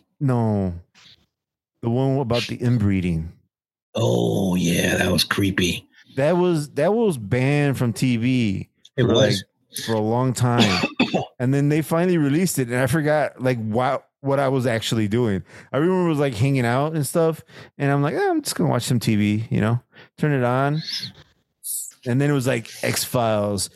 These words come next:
Speaker 1: this episode was banned, and for the first time, we're showing it on T V." I'm like, "I guess I'm watching X-Files." You know, it's, Jesus Christ, you know, I get to watch the fucked up, you know, episode that nobody's ever seen before, you know?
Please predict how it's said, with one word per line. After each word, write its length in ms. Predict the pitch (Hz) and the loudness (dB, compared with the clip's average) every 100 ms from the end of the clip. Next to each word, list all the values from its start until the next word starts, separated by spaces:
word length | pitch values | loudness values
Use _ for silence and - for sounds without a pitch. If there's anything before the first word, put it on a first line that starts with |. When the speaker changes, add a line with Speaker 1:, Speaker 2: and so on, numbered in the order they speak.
| _ | _
Speaker 1:
this 160 | 120 110 | -2 0
episode 460 | 110 110 - 107 | 0 -2 0 0
was 160 | 101 95 | 0 2
banned, 400 | 82 107 104 101 | 0 2 0 0
and 100 | 95 | -2
for 100 | 104 | -4
the 60 | 92 | -2
first 320 | 104 98 - | -2 -2 -2
time, 280 | 101 98 92 | 0 0 0
we're 100 | 92 | 0
showing 320 | - 95 95 | 0 0 0
it 100 | 92 | 0
on 140 | 92 | -2
T 200 | - 113 | 0 0
V." 260 | 101 110 98 - - - | 2 0 -2 -6 -20 -8
I'm 120 | 131 156 | -2 0
like, 100 | 135 | 0
"I 80 | 120 | 0
guess 180 | 123 143 | 0 0
I'm 100 | 147 | 0
watching 280 | 170 160 190 | 0 0 0
X-Files." 680 | 247 - 185 135 98 - - - - | 0 0 0 0 -2 -4 -10 -14 -8
You 120 | 156 175 | -2 2
know, 140 | 175 | 2
it's, 140 | 165 139 | 2 0
Jesus 400 | 170 226 233 214 | 0 2 2 0
Christ, 480 | 220 190 143 160 | 2 2 0 -2
you 100 | 143 | 0
know, 100 | 143 | 0
I 60 | 143 | 0
get 140 | 151 156 | 0 0
to 60 | |
watch 280 | 151 156 151 | 2 2 0
the 120 | 156 | -2
fucked 300 | 139 151 135 | 0 -2 0
up, 240 | 151 139 - _ _ - | 0 0 -12 _ _ -4
you 120 | 135 | 0
know, 160 | 131 139 | 0 2
episode 520 | 135 135 120 117 110 | 0 0 0 0 0
that 160 | 113 120 | 0 0
nobody's 360 | 127 127 120 | 0 0 0
ever 160 | 123 123 | 0 -2
seen 320 | - 139 120 | 0 0 0
before, 400 | 104 101 92 92 | -2 0 0 2
you 100 | 98 | 2
know? 200 | 104 | 0